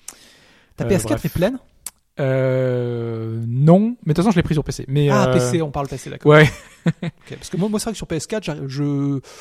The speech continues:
Speaker 1: tout, tout ce que
Speaker 2: On
Speaker 1: je
Speaker 2: fait
Speaker 1: fais
Speaker 2: pas trop
Speaker 1: plus,
Speaker 2: attention.
Speaker 1: je,
Speaker 2: Ouais.
Speaker 1: je, je, non, mais j'efface. J'ai tendance à,
Speaker 2: Ah.
Speaker 1: j'ai jamais de problème
Speaker 2: Ah,
Speaker 1: de
Speaker 2: t'effaces ?
Speaker 1: place, hein. Ouais, ouais. Enfin,
Speaker 2: Oh, j'ai
Speaker 1: ça
Speaker 2: quasiment
Speaker 1: dépend
Speaker 2: rien.
Speaker 1: quoi, mais, euh,
Speaker 2: Hmm.
Speaker 1: ouais.
Speaker 2: Mais ça, enfin, ça va vite, hein.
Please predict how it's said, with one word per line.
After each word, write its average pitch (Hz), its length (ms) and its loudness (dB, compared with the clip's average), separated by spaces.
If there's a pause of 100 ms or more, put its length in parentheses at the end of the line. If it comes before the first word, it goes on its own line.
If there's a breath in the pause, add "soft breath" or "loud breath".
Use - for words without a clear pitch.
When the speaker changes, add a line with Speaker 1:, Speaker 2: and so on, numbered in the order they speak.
(320 loud breath)
Speaker 1:
tout, 208 120 -8
tout - 140 -6
ce - 40 -8
que 202 80 -4
Speaker 2:
On 165 40 2
Speaker 1:
je 165 40 2
Speaker 2:
fait 165 60 0
Speaker 1:
fais 156 40 0
Speaker 2:
pas 175 80 8
trop 196 140 4
Speaker 1:
plus, 214 100 4
Speaker 2:
attention. 156 260 4
Speaker 1:
je, 143 260 0
Speaker 2:
Ouais. 143 220 -2
Speaker 1:
je, 139 140 -2
je, 131 160 -8
non, 139 300 -4
mais 143 80 -4
j'efface. 131 420 -4
J'ai 139 100 -14
tendance 180 260 -4
à, 160 40 -4 (300)
Speaker 2:
Ah. 156 160 2
Speaker 1:
j'ai 123 100 -8
jamais 175 200 -2
de 180 40 -12
problème 156 220 -2
Speaker 2:
Ah, 160 40 0
Speaker 1:
de 156 80 2
Speaker 2:
t'effaces ? - 300 0
Speaker 1:
place, - 40 -12
hein. 143 140 -12
Ouais, 147 160 0
ouais. 139 160 -2
Enfin, 156 260 -2
Speaker 2:
Oh, 147 40 -6
j'ai 117 200 -6
Speaker 1:
ça 110 60 -8
Speaker 2:
quasiment 156 160 -4
Speaker 1:
dépend 165 220 2
Speaker 2:
rien. 147 100 -4
Speaker 1:
quoi, 180 260 0
mais, 139 200 -8
euh, 127 180 -10
Speaker 2:
Hmm. - 760 -16
Speaker 1:
ouais. 131 80 -4
Speaker 2:
Mais 151 60 4
ça, 139 260 4
enfin, 131 180 0
ça 131 120 -4
va 120 100 0
vite, 208 200 -6
hein. 170 160 -6